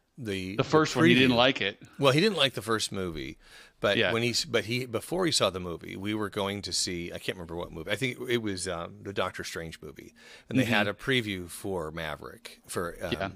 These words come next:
Speaker 1: Top Gun Maverick. And apparently, 'cause I was getting popcorn, Sam t-, turned to, to Vanessa and Marissa and said, "That looks so stupid." <laughs> So, <laughs>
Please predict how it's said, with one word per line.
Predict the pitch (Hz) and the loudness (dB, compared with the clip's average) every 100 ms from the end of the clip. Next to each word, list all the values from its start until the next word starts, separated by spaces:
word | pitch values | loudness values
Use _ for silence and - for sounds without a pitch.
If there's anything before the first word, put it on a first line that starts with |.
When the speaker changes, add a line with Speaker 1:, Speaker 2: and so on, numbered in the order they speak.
| - | -6
Speaker 1:
Top | 90 87 | -6 -4
Gun | 85 | -8
Maverick. | 82 76 - - - - - - - _ | -10 -12 -14 -18 -20 -20 -20 -20 -20 _
And | 117 104 | -4 -2
apparently, | - 135 135 107 92 | 0 2 0 -4 -8
'cause | 87 104 | -2 0
I | |
was | 101 90 | 0 -2
getting | 87 80 | -8 -8
popcorn, | - 87 - 82 87 - _ | -6 -6 -6 -14 -14 -18 _
Sam | - 101 101 | -2 -2 -4
t-, | 98 - | -10 -14
turned | 131 101 92 90 | -8 -6 -6 -8
to, | 90 147 147 - | -12 -14 -16 -10
to | 104 | -8
Vanessa | 90 92 87 - | -6 -6 -4 -4
and | 82 80 | -6 -8
Marissa | 85 90 - | -8 -4 -4
and | 78 | -6
said, | - 78 71 _ _ _ | -8 -8 -10 _ _ _
"That | 107 | -6
looks | 82 - | -4 0
so | - - 78 | 2 2 -2
stupid." | - - - 62 - - - _ | -2 -2 -4 -10 -14 -20 -20 _
<laughs> | - - - - 523 508 494 494 480 - - - 1077 - - - - - - | -6 -6 -12 -16 -16 -14 -14 -14 -16 -18 -20 -6 2 2 0 -10 -14 -14 -14
So, | - - - 220 170 - - - | -2 2 4 4 2 -4 -18 -6
<laughs> | 220 | -4